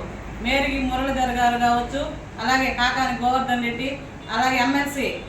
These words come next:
చంద్రశేఖర్ గారు అందరూ కూడా వచ్చి ఈరోజు ప్రెస్ మీట్ పెట్టడం చాలా అస-, అసహ్యకరమైన కార్యక్రమం ఇది. ఎందుకంటే అక్కడ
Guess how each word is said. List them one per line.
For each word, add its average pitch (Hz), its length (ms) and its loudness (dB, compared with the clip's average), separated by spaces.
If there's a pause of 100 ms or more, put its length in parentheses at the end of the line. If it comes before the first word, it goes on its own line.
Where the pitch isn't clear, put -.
(300)
చంద్రశేఖర్ 269 680 0
గారు 240 200 6
అందరూ 277 280 2
కూడా 302 160 4
వచ్చి 269 200 -2
ఈరోజు 269 300 2 (540)
ప్రెస్ 285 320 0
మీట్ 339 300 0
పెట్టడం 294 420 2 (480)
చాలా 320 320 6 (840)
అస-, 359 280 4 (100)
అసహ్యకరమైన 381 720 4 (380)
కార్యక్రమం 277 640 2
ఇది. 208 140 -4 (400)
ఎందుకంటే 359 420 2 (100)
అక్కడ 330 220 2